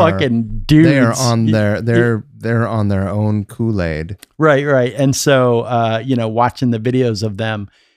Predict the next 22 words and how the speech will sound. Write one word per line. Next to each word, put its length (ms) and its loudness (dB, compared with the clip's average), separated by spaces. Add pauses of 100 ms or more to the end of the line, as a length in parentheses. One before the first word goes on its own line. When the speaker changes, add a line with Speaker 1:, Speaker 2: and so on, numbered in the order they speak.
Speaker 1:
I 80 -2
just 220 -6
kept 180 -6
thinking, 240 -6
"Oh 140 -6
my 140 -4
God, 220 -6
this 200 -14
is 120 -8
what, 160 -8 (200)
you 120 0
know, 200 -6 (120)
this 160 -2
is 140 -8
li-, 180 -10
like 280 -6
Built 200 -4
to 80 -10
Spill, 580 -4 (340)
uh, 460 -4 (380)
you 120 -2
know, 160 -6